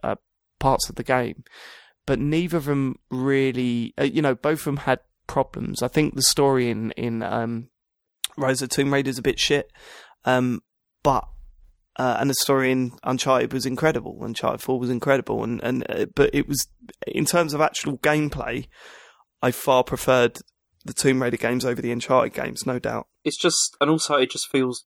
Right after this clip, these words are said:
Speaker 2: like, so polished as well, like, so just well presented. You know, it's, uh, I really am enjoying it. I mean, yeah,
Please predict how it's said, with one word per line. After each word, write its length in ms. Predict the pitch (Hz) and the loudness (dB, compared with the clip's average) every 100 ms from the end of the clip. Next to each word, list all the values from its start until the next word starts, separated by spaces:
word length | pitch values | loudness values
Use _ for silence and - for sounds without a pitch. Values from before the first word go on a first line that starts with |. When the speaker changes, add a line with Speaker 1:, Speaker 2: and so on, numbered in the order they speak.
| 107 | 0
Speaker 2:
like, 140 | 117 | 2
so 260 | - 131 117 - | 2 0 -2 -2
polished 360 | 135 104 - | 0 0 -4
as 120 | 98 - | -6 0
well, 280 | 123 85 _ _ _ _ | 2 2 _ _ _ _
like, 220 | 104 104 - _ - | 0 0 0 _ -6
so 320 | - 135 120 | 0 0 0
just 240 | 117 - | -4 0
well 140 | 117 110 | 0 2
presented. 520 | 110 117 110 - 87 - _ | -4 -4 -6 -6 -8 -12 _
You 100 | 104 | -12
know, 60 | 95 | -10
it's, 300 | - - - | -10 -12 -6
uh, 100 | 131 120 _ | -6 -6 _
I 140 | - 135 _ - | -4 -4 _ -4
really 220 | 156 147 | -2 0
am 140 | 123 113 | -2 -2
enjoying 320 | 127 117 95 | 2 2 0
it. 100 | - | -8
I 40 | 104 | -6
mean, 200 | 104 101 _ _ _ _ - | -8 -10 _ _ _ _ -2
yeah, 160 | 120 | 0